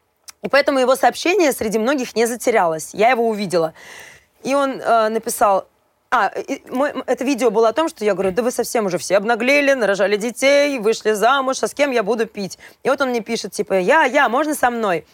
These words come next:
Я ему отвечаю, говорю: "Роман, так вы спортсмен". И вот у нас слово за слово, я там, э, со с-, э, пытаюсь отвлекаться там от своей ситуации, у него тоже всё плохо на личном, и мы вот такие две, как бы, души, э,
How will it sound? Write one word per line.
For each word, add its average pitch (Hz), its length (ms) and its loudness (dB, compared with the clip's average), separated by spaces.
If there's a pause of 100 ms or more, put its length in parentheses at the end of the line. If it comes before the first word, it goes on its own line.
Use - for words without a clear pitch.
(120)
Я 233 140 2
ему 262 120 0
отвечаю, 208 480 0
говорю: 165 200 -4
"Роман, 180 380 -2
так - 180 -8
вы 202 100 0
спортсмен". 269 580 -2 (260)
И 220 60 -4
вот 285 140 -2
у 294 60 0
нас 277 200 -2
слово 247 300 2
за 254 240 2
слово, 185 400 0 (320)
я 233 200 2
там, 196 320 -2
э, 180 220 0
со 202 120 -10
с-, - 180 -12
э, 185 520 2
пытаюсь 196 360 -2
отвлекаться 196 540 0
там 196 140 -2
от 185 80 -8
своей 302 200 0
ситуации, 240 600 0
у 208 80 -4
него 247 240 0
тоже 320 320 0
всё - 240 -2
плохо 285 400 2
на 247 120 -2
личном, 247 360 -4 (280)
и 226 100 -2
мы 302 120 4
вот 294 140 2
такие 254 320 -2
две, 233 400 0
как 202 200 -6
бы, 208 100 0
души, 320 480 0 (220)
э, 208 320 2